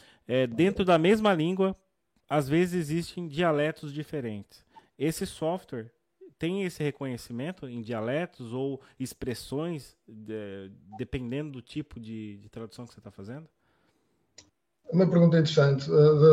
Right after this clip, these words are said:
Speaker 2: de-, daquilo que eu tenho conhecimento, não. Eh, existe, e lá está, no, por exemplo, o, existe o português do Brasil, existe o português europeu. Nesse caso existe.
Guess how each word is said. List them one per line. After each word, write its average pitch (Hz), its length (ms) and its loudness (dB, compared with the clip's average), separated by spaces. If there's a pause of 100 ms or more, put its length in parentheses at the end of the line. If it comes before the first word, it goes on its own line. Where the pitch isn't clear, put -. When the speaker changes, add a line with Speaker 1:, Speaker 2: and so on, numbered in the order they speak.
(240)
Speaker 2:
de-, 143 60 4
daquilo 180 380 6
que 160 100 -6
eu 147 60 0
tenho 151 300 4 (220)
conhecimento, 147 640 0
não. 123 560 4 (140)
Eh, 120 840 0 (320)
existe, 147 380 6
e 147 140 4
lá 143 80 10
está, 139 340 6
no, 143 440 6
por 165 120 2
exemplo, 156 400 8 (200)
o, 170 60 -2
existe 151 360 4
o 151 80 6
português 147 420 6
do 143 120 8
Brasil, 147 520 8 (400)
existe 139 320 4
o 143 40 2
português 139 420 6
europeu. 127 340 6
Nesse 185 360 8
caso 160 380 8
existe. 123 560 -2